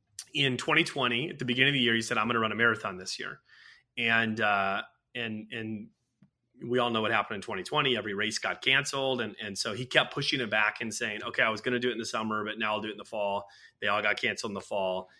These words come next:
So I was having a conversation with him and he goes, "I still wanna do that with this one this, this year." And I said, "Have you thought about a solo, a marathon?" And he goes,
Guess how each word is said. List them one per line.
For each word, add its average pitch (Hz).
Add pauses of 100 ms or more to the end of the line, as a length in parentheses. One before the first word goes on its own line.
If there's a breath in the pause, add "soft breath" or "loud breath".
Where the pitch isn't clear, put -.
So -
I 113
was 110
having 139
a -
conversation 120
with 107
him 104
and 101
he 98
goes, 98 (320)
"I 131
still 135
wanna 117
do 110
that 131
with 101
this 107
one 101
this, - (260)
this 104
year." 85 (100)
And 104
I 104
said, 101 (380)
"Have -
you 113
thought 117
about 117
a 113 (200)
solo, 120
a 123
marathon?" 175
And 120
he 107
goes, 98